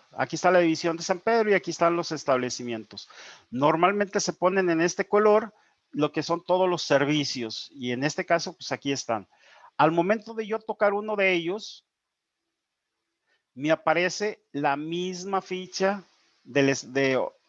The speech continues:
del establecimiento. Igual la ficha, me dice que son oficinas administrativas, Plaza Los Duendes. Y ahí está Plaza Los Duendes, ya me dice los datos. Voy a abrir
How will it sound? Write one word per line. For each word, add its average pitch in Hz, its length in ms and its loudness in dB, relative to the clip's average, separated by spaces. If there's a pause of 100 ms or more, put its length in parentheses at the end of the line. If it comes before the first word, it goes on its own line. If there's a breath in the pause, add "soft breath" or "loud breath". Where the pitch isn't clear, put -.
(220)
del 139 220 4
establecimiento. 139 720 -2 (360)
Igual 151 300 4
la 170 40 2
ficha, 220 320 -6
me 139 80 -4
dice 151 220 -6
que 156 80 -2
son 170 160 -2
oficinas 185 500 -4
administrativas, 185 880 -2 (600 loud breath)
Plaza 175 320 4
Los 143 260 0
Duendes. 139 560 0
Y 143 140 0
ahí 160 120 4
está 220 300 -2
Plaza 170 260 2
Los 196 180 -2
Duendes, 226 420 0
ya 175 120 0
me 175 140 0
dice 226 460 -2 (260 soft breath)
los 135 220 -4
datos. 147 520 0 (120)
Voy 170 300 6
a - 20 8
abrir 214 440 4